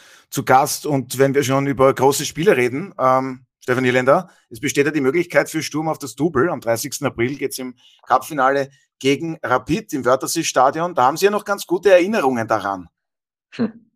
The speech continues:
Speaker 2: Ja.
Speaker 1: Sie wissen, was gemeint ist.
Speaker 2: Naja.
Speaker 1: Ja, Siegtreffer zweitausendachtzehn in der Verlängerung.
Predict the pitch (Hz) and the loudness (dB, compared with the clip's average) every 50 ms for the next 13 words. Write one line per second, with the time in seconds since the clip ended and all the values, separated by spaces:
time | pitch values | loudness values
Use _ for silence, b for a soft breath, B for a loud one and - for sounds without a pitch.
0 | _ _ _ _ _ - 95 98 113 131 127 - _ _ _ _ - - - 127 | _ _ _ _ _ 2 4 4 4 4 0 -6 _ _ _ _ -18 -12 -4 -2
1 | 139 160 165 180 175 170 - 180 175 175 165 160 143 120 113 110 - - - - | 0 0 2 0 0 0 0 0 0 2 2 2 0 -2 -4 -6 -8 -12 -18 -20
2 | _ - 104 110 127 139 147 139 117 - 127 131 135 131 - - - - 160 - | _ 0 2 4 4 4 4 2 2 2 2 2 2 2 -2 -6 -4 -2 -2 -2
3 | - - 143 156 160 - 175 170 - 160 151 156 156 147 156 151 139 139 - - | 0 2 0 0 2 2 0 0 0 -2 -4 -2 -2 -2 -2 -2 -2 -2 -2 -4
4 | - 156 165 160 143 - - - 139 160 160 156 147 127 - - 101 | -8 -8 -8 -8 -8 -8 -6 -6 -4 -4 -4 -4 -6 -6 -6 -8 -10